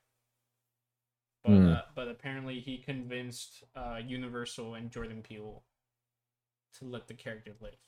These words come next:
Speaker 1: So that's
Speaker 2: Oh,
Speaker 1: pretty
Speaker 2: see,
Speaker 1: cool.
Speaker 2: I didn't know that Universal was involved.
Speaker 1: Well, I think they, I think Universal.
Speaker 2: Uh, well,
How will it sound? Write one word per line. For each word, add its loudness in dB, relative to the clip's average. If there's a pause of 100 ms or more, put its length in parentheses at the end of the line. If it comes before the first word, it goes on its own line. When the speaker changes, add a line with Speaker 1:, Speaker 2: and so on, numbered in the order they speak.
(640)
Speaker 1:
So -12
that's 2
Speaker 2:
Oh, 10
Speaker 1:
pretty 8
Speaker 2:
see, 8
Speaker 1:
cool. 12
Speaker 2:
I 12
didn't 12
know 12
that 12
Universal 12
was 10
involved. 8 (500)
Speaker 1:
Well, -4
I -2
think -8
they, -8
I -12
think -14
Universal. -16 (1040)
Speaker 2:
Uh, 12 (500)
well, 12